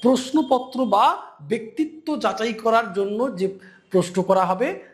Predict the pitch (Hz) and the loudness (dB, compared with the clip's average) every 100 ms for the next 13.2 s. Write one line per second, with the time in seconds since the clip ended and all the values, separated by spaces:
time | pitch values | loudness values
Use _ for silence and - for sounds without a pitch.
0 | _ 185 190 202 240 202 - 226 - 226 | _ 2 2 -2 -2 -4 -6 -10 0 2
1 | 294 - 214 202 220 151 156 240 - - | 2 0 -2 2 0 0 0 0 -2 -10
2 | 220 208 185 185 185 - - - - _ | -4 -2 -4 -2 0 0 -2 -6 -18 _
3 | 202 190 185 160 175 147 143 120 - _ | 2 4 2 2 -2 -2 -4 -6 -12 _
4 | _ _ - - 240 302 277 359 359 370 | _ _ -18 2 4 4 4 4 6 4
5 | 294 254 302 - 294 - 339 - 359 - | 4 2 0 0 0 0 -4 0 0 0
6 | - 160 190 294 311 339 320 311 311 311 | -8 0 6 6 4 -4 -4 -4 -4 -4
7 | 285 262 - 302 349 - - - 220 220 | -4 -4 0 0 0 -6 -18 -2 0 2
8 | 302 330 - - 208 302 302 185 185 226 | 2 0 -4 -2 4 4 4 0 -2 -2
9 | - 294 277 277 277 277 262 262 262 226 | -2 0 0 -2 -4 -2 -4 -4 -6 0
10 | 240 - 220 220 - 254 254 240 214 170 | 0 2 2 2 -4 -4 0 0 2 2
11 | 226 226 - 254 254 254 - - - 247 | 2 -2 2 4 4 -2 -16 -16 -2 2
12 | 233 - - 247 277 254 208 190 160 - | 2 -2 -6 -2 2 2 2 0 -2 -8
13 | - | -10